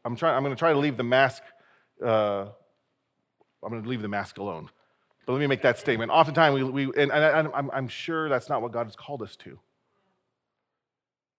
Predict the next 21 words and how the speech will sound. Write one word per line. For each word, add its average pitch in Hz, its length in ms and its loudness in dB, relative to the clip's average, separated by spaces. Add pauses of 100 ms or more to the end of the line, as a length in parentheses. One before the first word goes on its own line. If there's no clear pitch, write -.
(260)
It's 151 160 -2
funny 220 180 8
because 156 320 2
what 180 120 4
does 196 100 4
Jesus 185 260 -2
call 127 220 2
us 120 120 -2
to 135 180 -6
in 120 100 -6
John, 131 220 0
in 120 100 -10
chapter 131 260 -4
ten? 147 280 -2
He 120 100 -6
says, 110 240 -6 (320)
"I 151 120 2
bring 175 180 0
life, 120 560 2 (560)
life 180 240 8
abundant." 135 640 2